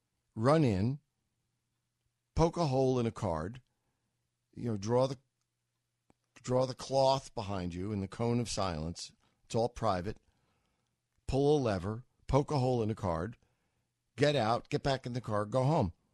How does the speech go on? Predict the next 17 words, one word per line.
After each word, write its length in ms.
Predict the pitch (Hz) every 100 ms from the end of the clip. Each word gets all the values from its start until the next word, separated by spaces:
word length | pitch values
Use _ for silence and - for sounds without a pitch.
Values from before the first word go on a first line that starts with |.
| _ _ _ _ _ _ _
In 280 | - - 139
most 240 | 135 131 -
places, 680 | 127 123 123 110 127 - _ _ _ _
you 80 | -
know, 140 | 113 87 _ _ _ _
it 60 |
takes 180 | 131 -
fifteen 480 | - - - 131 131
minutes. 360 | 143 107 - - _ _ _ _ _
And 160 | - 131
you 60 | 131
don't 240 | 151 -
share 560 | - - 147 147 147 139
the 160 | 127
experience 680 | 110 - 156 147 123 110 -
with 140 | 120
anyone. 440 | 123 139 95 71